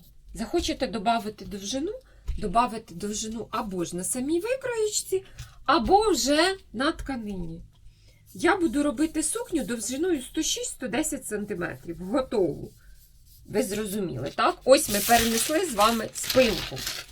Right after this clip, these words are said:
Наступні зміни. Обов'язково ми малюємо лінію талії. І не забувайте, що у вас там була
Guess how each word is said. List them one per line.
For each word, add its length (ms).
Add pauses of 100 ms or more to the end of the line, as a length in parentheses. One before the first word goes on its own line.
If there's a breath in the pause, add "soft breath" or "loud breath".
(760)
Наступні 680
зміни. 480
Обов'язково 840
ми 180
малюємо 560
лінію 480
талії. 580
І 40
не 120
забувайте, 580
що 200
у 20
вас 200
там 300
була 300